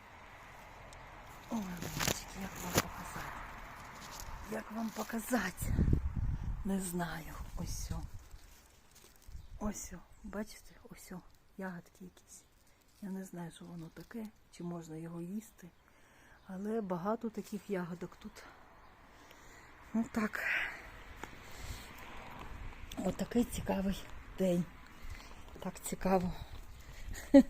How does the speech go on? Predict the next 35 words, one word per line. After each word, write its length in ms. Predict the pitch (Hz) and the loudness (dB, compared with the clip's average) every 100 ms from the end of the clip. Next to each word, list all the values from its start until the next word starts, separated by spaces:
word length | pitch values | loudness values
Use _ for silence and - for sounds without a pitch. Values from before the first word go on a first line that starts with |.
| - - - - | 8 0 0 0
Сьогодні 400 | - 220 220 202 | 4 8 10 10
в 100 | 185 | 8
ка-, 140 | - 190 | 12 12
на 180 | 202 214 | 12 12
к-, 140 | - 170 | 12 12
<laughs> 160 | 262 233 | 12 12
я 160 | 214 208 | 12 12
вихідна, 640 | 185 202 - 190 214 226 - - - - - - - - - | 12 10 8 10 10 10 6 -4 -6 -6 -6 -8 -10 -4 2
то 80 | |
не 120 | 190 190 | 6 6
можу 320 | 202 196 175 | 6 6 6
нарадіти, 580 | 175 185 180 180 - 160 | 6 6 4 0 0 2
тому 280 | 160 170 | 2 2
що 180 | 170 - | 2 0
я 80 | 165 | 0
вихідна. 540 | 160 - 165 165 160 151 - - - - - | 0 -2 -4 -2 -2 -2 -8 -10 -8 -8 -2
Радію, 480 | 170 175 196 226 208 | 0 2 4 6 6
як 220 | 190 185 | 6 4
дитина. 540 | 180 190 190 160 156 156 | 2 -2 0 2 0 0
От, 120 | 175 170 - | -2 -2 0
чесно, 460 | 214 196 - 175 | 2 2 2 -2
вже 160 | 165 180 | 0 0
втомлена, 640 | 170 - 208 202 185 175 | 2 4 6 6 4 0
що 140 | - 170 | -2 -6
страшне. 560 | - - - - 147 143 - - - - - - | -4 -6 -4 -2 -2 -2 -10 -14 -12 -12 -14 -4
Бачите, 420 | 190 196 - 190 | 0 0 -2 -4
ще 200 | 170 185 | 0 2
нам 220 | 175 165 151 - | 2 2 -2 0
квіти 320 | 214 240 226 | 2 4 4
ото 300 | 196 190 190 | 4 2 -2
перепали. 760 | 196 202 190 - 190 180 185 156 - - - - - - - - - - - - - | 0 2 4 6 8 8 6 2 -4 -16 -16 -14 -14 -14 -16 -14 -14 -14 -12 -6 2
Трошки 460 | 196 196 - 214 | 4 4 2 4
маємо. 500 | 196 190 190 185 185 | 6 8 6 6 2
Це 160 | - 226 | 2 0
квіти, 640 | - 226 339 349 226 214 | 4 8 8 10 10 10